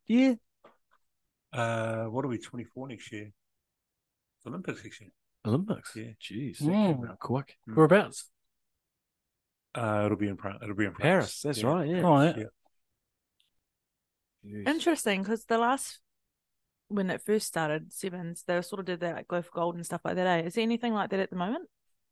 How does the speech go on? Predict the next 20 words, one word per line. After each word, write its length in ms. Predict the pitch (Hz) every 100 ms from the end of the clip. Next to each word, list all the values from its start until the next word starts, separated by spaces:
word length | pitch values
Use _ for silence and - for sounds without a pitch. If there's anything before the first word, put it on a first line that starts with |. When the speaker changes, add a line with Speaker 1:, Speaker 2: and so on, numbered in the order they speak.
| _ -
Speaker 2:
Not 100 | 120
go 80 | 214
Speaker 4:
leading 160 | 190
Speaker 2:
for 60 | 196
Speaker 4:
up 60 | 185
Speaker 2:
gold. 80 | 208
Speaker 4:
until 160 | 202
the 60 | 185
Olympics? 540 | 180 180 208 285 - -
Speaker 3:
France 300 | - 175 202 180
are 60 |
hosting 360 | 147 165 - 147
the 120 | 143
Olympics 400 | 131 139 143 123
next 200 | - -
year, 200 | - 117 117 _ _ - - _ -
but 120 | 143
they 140 | 139
might 220 | 139 139 131
not 200 | 123